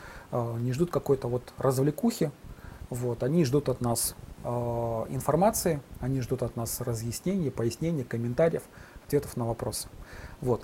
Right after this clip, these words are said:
Тем не менее, с чем я частично соглашусь? Соглашусь с тем, что, а, в-, нам, а, я имею в виду себя, да, пресс-службу администрации города,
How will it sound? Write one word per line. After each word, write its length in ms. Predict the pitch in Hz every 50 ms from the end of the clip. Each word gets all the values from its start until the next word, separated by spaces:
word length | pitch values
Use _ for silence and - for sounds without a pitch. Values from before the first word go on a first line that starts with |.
| - - -
Тем 160 | - 160 170
не 80 | 180
менее, 240 | 180 175 160 131 120
с 40 | -
чем 220 | - - 196 208
я 220 | 170 143 143 - - - - - - -
частично 540 | - - 135 - - - 202 - - - 139
соглашусь? 600 | - - 135 127 131 139 - - 120 - - - - - - - - -
Соглашусь 640 | - - - - 120 123 123 - - 175 156 -
с 200 | - - - -
тем, 280 | - - 190 196 208 196
что, 680 | - - - - - - 147 147 143 143 139 127 123 110 - - - - - - - - - - - - - -
а, 1000 | - - - 131 135 131 131 127 127 127 127 127 127 123 120 120 120 123 120 117
в-, 600 | 113 - - - - - - - - - - - - - - - - - - - - - - - - - - - -
нам, 500 | - 127 135 151 170 190 196 190 175 175 -
а, 460 | - 143 123 123 120 120 120 117 117 120
я 260 | 120 123 131 123 123 -
имею 360 | 165 143 131 135 131 123 120
в 40 | 113
виду 160 | 123 117 113
себя, 360 | - - 131 135 196 254 220 170
да, 220 | 135 139 143 147
пресс-службу 540 | - - - - - 170 226 220 185 165 151
администрации 680 | 139 131 131 123 - - - 120 113 - - - 123
города, 420 | 120 120 127 123 123 120 110 107